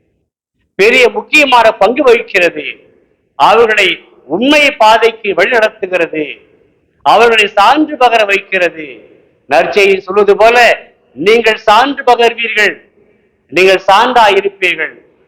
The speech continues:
தூய ஆவியானவர் உங்களை உண்மையை நோக்கி வழிநடத்துவார். ஏனென்றால் அவர் ஒரு துணையாளர். நமக்கு ஏன் துணையாளர் வேண்டும்?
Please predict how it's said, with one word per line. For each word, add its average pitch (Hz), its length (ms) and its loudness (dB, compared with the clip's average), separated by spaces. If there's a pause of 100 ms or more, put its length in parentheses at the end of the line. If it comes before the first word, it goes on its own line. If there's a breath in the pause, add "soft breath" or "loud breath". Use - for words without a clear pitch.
(140)
தூய 220 380 0
ஆவியானவர் 226 840 2 (280)
உங்களை 190 440 -2
உண்மையை 269 440 0
நோக்கி 220 420 -2
வழிநடத்துவார். 220 840 2 (1000)
ஏனென்றால் 214 720 0 (180)
அவர் 208 260 0
ஒரு 185 300 -8
துணையாளர். 175 760 -2 (920)
நமக்கு 208 420 -2
ஏன் 240 280 -2
துணையாளர் 196 480 -2
வேண்டும்? 165 400 -8